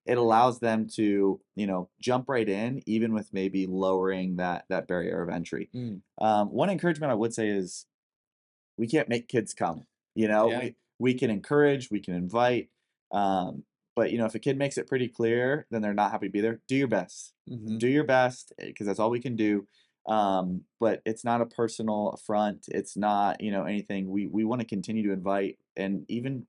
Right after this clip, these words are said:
Speaker 1: kids who are like, "I'm not, you know, I don't really wanna be here." I've had kids, like, <laughs> straight up say that before. I'm like, "Well, I'm glad you're here."
Speaker 2: Yeah.
Speaker 1: You know, so w-, we can only do our best, but it, eventually, if a kid knows that they're cared,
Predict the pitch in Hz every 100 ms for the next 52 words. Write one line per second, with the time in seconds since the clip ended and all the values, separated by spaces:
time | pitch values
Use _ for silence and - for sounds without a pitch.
0 | _ 127 123 120 104 95 - 98 101 -
1 | - _ 92 85 80 _ 90 87 85 87
2 | 90 87 98 110 - 98 78 - 73 -
3 | - - 151 131 156 156 151 165 170 196
4 | 208 - - - - 180 170 165 - 131
5 | 147 127 98 95 95 76 - _ 117 95
6 | - 131 120 117 117 131 120 90 147 147
7 | 160 147 135 110 101 123 - 123 - 95
8 | - _ - 117 147 160 160 123 107 -
9 | 120 101 101 98 90 98 92 - 98 101
10 | 107